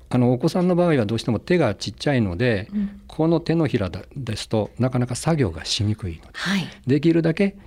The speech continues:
Speaker 1: 指先の方に。
Speaker 2: うん。
Speaker 1: 子供さんの場合は割に指先が器用ですから、
Speaker 2: はい。
Speaker 1: このように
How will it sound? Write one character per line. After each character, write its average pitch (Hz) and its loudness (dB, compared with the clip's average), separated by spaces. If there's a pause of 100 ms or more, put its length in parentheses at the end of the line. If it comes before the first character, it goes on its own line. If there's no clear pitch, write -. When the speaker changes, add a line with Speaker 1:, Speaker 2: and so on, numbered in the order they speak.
(160)
Speaker 1:
指 127 2
先 110 0
の 98 2
方 82 -4
に。 87 -12 (120)
Speaker 2:
う 190 0
ん。 202 4
Speaker 1:
子 202 4
供 180 4
さ 170 2
ん - 4
の 165 4
場 160 4
合 127 2
は 92 -2
割 110 2
に 107 2
指 120 2
先 131 0
が 123 4
器 - 0
用 123 4
で - -4
す - -10
か - -14
ら、 - -18
Speaker 2:
は 156 -4
い。 135 -12
Speaker 1:
こ 143 2
の 147 6
よ 151 4
う 117 4
に 104 2